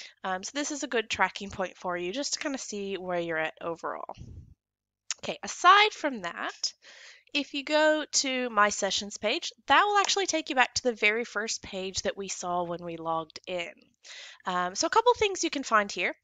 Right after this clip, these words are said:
Um, one, if you are looking to do referrals, that box is always at the top of this page there. You'll see me highlighting that one. If you just click Refer Now, I'll just point you to this 'cause it's very useful to know. Uh, you will see that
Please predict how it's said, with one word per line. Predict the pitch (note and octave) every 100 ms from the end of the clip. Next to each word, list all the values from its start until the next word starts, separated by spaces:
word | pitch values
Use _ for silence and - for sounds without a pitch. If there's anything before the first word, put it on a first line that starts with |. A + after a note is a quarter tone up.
| - - -
Um, | A#3+ A#3+ A#3+ A#3
one, | A#3 A#3+ A#3 G4 - _ -
if | C#4 -
you | D4
are | C4 B3+
looking | C4+ C4
to | A#3+ A#3
do | A#3+
referrals, | A3+ A3 - F#3+ G#3 E4 G4+ -
that | A#3 C4+ C#4 _ G#3+
box | - B3 F4+ - -
is | -
always | A3 G#3+ G#3
at | -
the | G3+
top | - G3 F#3+
of | G3
this | F#3+
page | - F3+ F#3+
there. | - D4
You'll | G4
see | - F#3+
me | F3+
highlighting | F#3 F3+ F3 F3 E3+
that | -
one. | F#4 - - - -
If | E4+
you | E4+
just | -
click | E4+ E4
Refer | D4 - C4 B3
Now, | A3 G3+ E4 - _ _
I'll | A3 G3+
just | G3+ -
point | - F#3+ -
you | F#3+
to | F#3
this | D4 -
'cause | - G#3
it's | F#3 -
very | G3+ F#3+ F#3+ F#3+ - - - _ _ -
useful | G3+ G#3 G#3 - G3
to | -
know. | D4 - - - - - -
Uh, | A#3 A3+ A3
you | A#3
will | A#3+ C#4
see | - - B3 A#3+ A#3+ -
that | G3+ G#3 G3+ G3+ - -